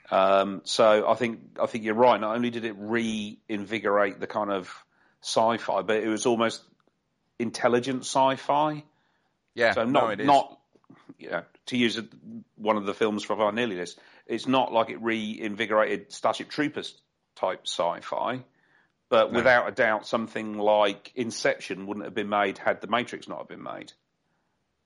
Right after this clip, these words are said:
Speaker 2: Yeah, very, no, that's, that's, see, that's a very good shout. You are spot on. You couldn't have made, you wouldn't have made Inception without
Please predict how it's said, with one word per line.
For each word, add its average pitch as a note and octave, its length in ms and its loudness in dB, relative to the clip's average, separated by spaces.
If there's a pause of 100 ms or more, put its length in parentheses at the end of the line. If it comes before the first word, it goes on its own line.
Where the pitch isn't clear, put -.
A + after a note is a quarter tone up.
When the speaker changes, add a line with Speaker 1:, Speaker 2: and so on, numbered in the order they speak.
Speaker 2:
Yeah, F2+ 240 -8 (240)
very, A2+ 280 2
no, G#2+ 220 2
that's, C3 320 0 (160)
that's, - 460 -4
see, C3 220 -10
that's B2 240 -4
a A2+ 60 -14
very G2+ 240 -4
good F2+ 140 -10
shout. E2+ 240 -6
You F#2+ 160 -6
are F#2 80 -4
spot - 360 -10
on. D#2+ 220 -10 (440)
You G2 140 -8
couldn't B2 220 -6
have F2+ 80 -6
made, F#2+ 160 -6
you A2 140 -8
wouldn't A2+ 200 -4
have F#2+ 80 -6
made F2+ 200 -4
Inception E2+ 460 -8
without D#2+ 380 -2